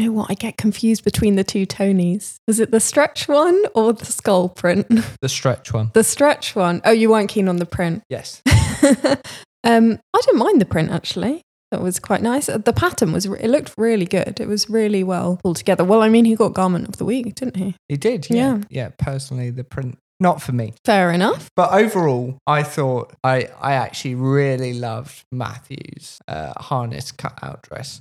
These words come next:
Speaker 2: The judges commented that there was too much going on, but I don't agree. I, I really like it and thought it was, thought it was one of the best.
Speaker 1: I,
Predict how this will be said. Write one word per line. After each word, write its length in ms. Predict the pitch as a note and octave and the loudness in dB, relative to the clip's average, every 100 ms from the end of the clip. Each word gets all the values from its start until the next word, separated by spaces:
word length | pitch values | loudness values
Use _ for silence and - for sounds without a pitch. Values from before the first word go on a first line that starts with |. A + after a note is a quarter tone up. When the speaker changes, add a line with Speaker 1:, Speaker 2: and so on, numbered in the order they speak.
| - | -4
Speaker 2:
The 120 | D#3+ | -2
judges 460 | D#3+ G3+ G3 F#3 E3+ | 0 0 0 -4 -6
commented 560 | - E3 D#3+ D#3 D3 | -2 0 -2 -2 -4
that 160 | C3+ A#2 | -4 -4
there 160 | C3+ C#3 | -2 0
was 240 | C#3 C#3 | 0 -4
too 220 | - A3 | -6 -2
much 300 | E3+ C#3+ - | 0 -2 -4
going 280 | D3+ C3+ C#3 | -4 -4 -2
on, 220 | D#3+ D#3+ | -2 -2
but 380 | D#3+ D#3 G#2+ - _ _ | -2 -2 -2 -6 _ _
I 140 | - B2+ | -4 -2
don't 240 | C3 D3 | -2 -2
agree. 360 | D#3+ A#3 D4+ G#3 | -2 -4 -4 -2
I, 200 | G#2+ A#2+ - | -2 -4 -8
I 120 | - | -8
really 360 | A#3+ A3+ G3 G3 | -6 -4 -2 -2
like 320 | F#3+ F3+ D#3 | -4 -6 -6
it 120 | E3 - | -8 -8
and 160 | D3 D3 | -10 -8
thought 220 | D#3 - | -8 -8
it 80 | - | -6
was, 360 | - - - - _ _ | -6 -8 -12 -18 _ _
thought 140 | - - | -10 -6
it 60 | - | -4
was 320 | C3+ D3 - - | -4 -6 -10 -10
one 180 | D3+ | -4
of 120 | D#3 E3 | -2 -2
the 80 | E3+ | -4
best. 340 | - A#3+ - | -6 -10 -6
Speaker 1:
I, 260 | G#3+ A3+ G#3+ | 0 2 0